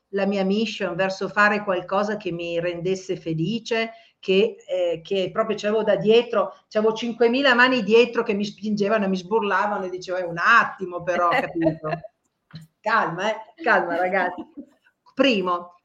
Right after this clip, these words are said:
Speaker 1: Ma secondo, eh, mi ci sono ritrovata, mi ci sono ritrovato perché l'universo è meraviglioso,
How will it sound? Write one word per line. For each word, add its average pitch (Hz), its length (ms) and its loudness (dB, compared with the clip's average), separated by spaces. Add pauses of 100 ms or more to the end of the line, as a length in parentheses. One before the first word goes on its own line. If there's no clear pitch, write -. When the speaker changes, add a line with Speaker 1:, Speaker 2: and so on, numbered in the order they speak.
(160)
Speaker 1:
Ma 233 140 2
secondo, 359 1000 0
eh, 196 360 0
mi 247 160 0
ci 277 140 -2
sono 285 320 -2
ritrovata, 175 1160 0
mi 196 120 -6
ci 233 100 -8
sono 277 280 -4
ritrovato 196 640 -2
perché 175 260 -6
l'universo 170 960 -2
è 220 100 -4
meraviglioso, 170 960 -2